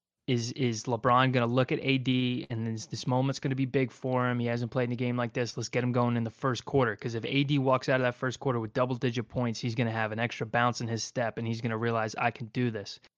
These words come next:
And that's something that LeBron can do for his teammates, that even, even that type of impact he can have on a game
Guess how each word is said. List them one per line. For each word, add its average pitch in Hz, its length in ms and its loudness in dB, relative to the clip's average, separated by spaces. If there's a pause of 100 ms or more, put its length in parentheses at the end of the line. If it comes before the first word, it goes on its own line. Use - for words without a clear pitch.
(200)
And 123 140 0
that's - 180 2
something 139 380 0
that 117 240 -2 (440)
LeBron 127 540 4
can 123 160 -2
do 117 500 2 (460)
for 120 400 0 (120)
his 127 280 0
teammates, 139 760 2 (100)
that 117 280 -2
even, 151 300 0 (140)
even 165 260 2
that 139 260 -2
type 143 220 -4
of 117 160 -8
impact 135 480 -6
he 135 100 -6
can 127 120 -6
have 123 320 -4
on 113 100 -4
a 107 60 -10
game 117 460 -4